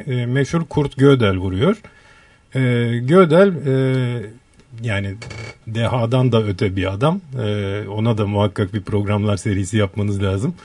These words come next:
E, o ilk iki özelliğin, e, matematikte, e, kanıtlanamayacağını şu şekilde gösteriyor. Matematik,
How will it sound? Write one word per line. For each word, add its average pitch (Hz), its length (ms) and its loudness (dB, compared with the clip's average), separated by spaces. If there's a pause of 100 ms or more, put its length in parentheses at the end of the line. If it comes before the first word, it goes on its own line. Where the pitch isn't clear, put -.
(500)
E, 113 460 0 (400)
o 196 320 8
ilk 214 300 0
iki 190 240 4
özelliğin, 156 640 6
e, 127 360 4 (200)
matematikte, 151 960 2
e, 131 80 0 (1600)
kanıtlanamayacağını 143 1200 2
şu 196 140 -6
şekilde 135 420 0
gösteriyor. 107 540 -2
Matematik, 139 640 -4